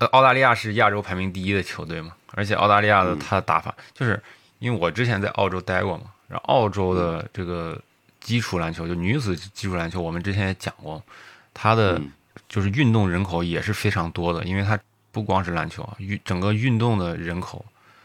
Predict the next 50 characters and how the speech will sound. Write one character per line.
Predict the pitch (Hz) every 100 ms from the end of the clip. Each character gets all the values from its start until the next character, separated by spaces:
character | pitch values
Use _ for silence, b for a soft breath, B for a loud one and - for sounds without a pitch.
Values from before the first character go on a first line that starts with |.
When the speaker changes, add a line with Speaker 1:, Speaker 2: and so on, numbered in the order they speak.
| b b
Speaker 1:
可 | - 95
能 | 82 82
能 | 92 92 -
占 | 113
到 | 92 82
他 | - 87 85 82 -
总 | 85
人 | 80 87
口 | 85
的 | 80
一 | 76
半 | -
儿， | 82 _ -
就 | -
大 | 117
家 | 107
都 | 107 120
在 | 131
参 | 95 87
加 | 85 82
运 | 78
动， | 80 - _ -
不 |
管 | 104 85 78
是 | 90
社 | - 110
区 | - 101
级 | 92 92
别 | 82 78
的 | 80
还 | - 82
是 | 90 80
职 | - 90
业 | 87
级 | -
别 | 101
的， | - _
Speaker 2:
嗯。 | B B
Speaker 1:
就 | -
很 | 110 -
多 | 160 139
比 | 147
赛。 | - - - B B B
你 | 98
像 | 110 110 98 - B
Speaker 2:
嗯。 | 82 78 B _ - 90
Speaker 1:
我 | 87
们 | 92 101 101 85
是 | - - -
吧， | 85